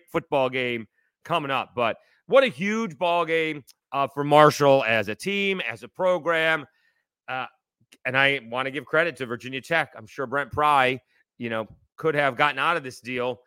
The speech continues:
but he knows his team is down. His, he knows this is not where Virginia Tech wants to be.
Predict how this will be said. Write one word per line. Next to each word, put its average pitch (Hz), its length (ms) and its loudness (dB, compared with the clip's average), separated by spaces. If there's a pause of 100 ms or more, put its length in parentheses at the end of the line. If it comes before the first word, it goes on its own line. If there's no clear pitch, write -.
(240)
but 135 340 0 (520)
he 147 180 -8
knows 156 400 4
his 143 120 -14
team 139 220 -8
is 117 100 -12
down. 117 320 -4
His, 131 240 -16 (100)
he 139 140 -14
knows 160 560 2 (280)
this 143 140 -4
is 131 140 -12
not 147 280 4
where 135 220 -4
Virginia 127 320 -12
Tech 123 240 -10
wants 117 280 -12
to 120 100 -20
be. 107 320 -12